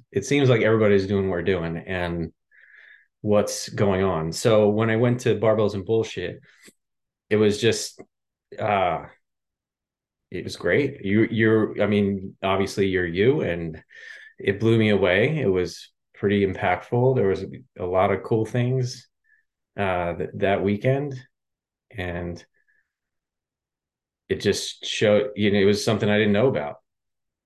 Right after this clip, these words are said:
which I think a lot of Americans sometimes don't know about because they only know what's in America.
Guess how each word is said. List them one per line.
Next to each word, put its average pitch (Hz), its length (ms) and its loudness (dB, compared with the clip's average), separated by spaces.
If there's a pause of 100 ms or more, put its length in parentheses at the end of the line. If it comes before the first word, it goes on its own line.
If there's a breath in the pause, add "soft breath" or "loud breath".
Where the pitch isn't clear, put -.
(380)
which 113 380 0
I 120 60 0
think 147 160 0
a - 20 4
lot 143 160 4
of 165 80 -2
Americans 87 560 -2
sometimes 87 520 -4
don't 85 260 -2
know 87 160 -4
about 82 440 -2 (480 soft breath)
because 92 400 -2
they 98 180 2
only 98 200 2
know 101 220 2
what's 104 180 2
in 110 80 0
America. 104 560 -4